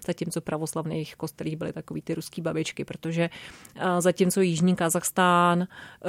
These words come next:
má asi sedmdesát, nebo celý Kazachstán má asi sedmdesát, že jo, procent kazašskou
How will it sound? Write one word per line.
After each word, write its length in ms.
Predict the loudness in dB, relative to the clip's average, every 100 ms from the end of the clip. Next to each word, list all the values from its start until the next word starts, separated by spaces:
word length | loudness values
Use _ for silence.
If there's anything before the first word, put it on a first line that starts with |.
| 0 0 2
má 480 | 4 6 6 4 2
asi 280 | 0 -2
sedmdesát, 600 | 0 -2 -2 -4 -2 -2 -2
nebo 200 | -4 -2
celý 260 | -2 -2 -2
Kazachstán 480 | -2 -4 -2 -2
má 120 | -2 -4
asi 120 | -4
sedmdesát, 540 | -4 -4 -4 -2 -2
že 60 | -2
jo, 80 | -4
procent 360 | -6 -6 -6
kazašskou 480 | -6 -6 -6 -6 -6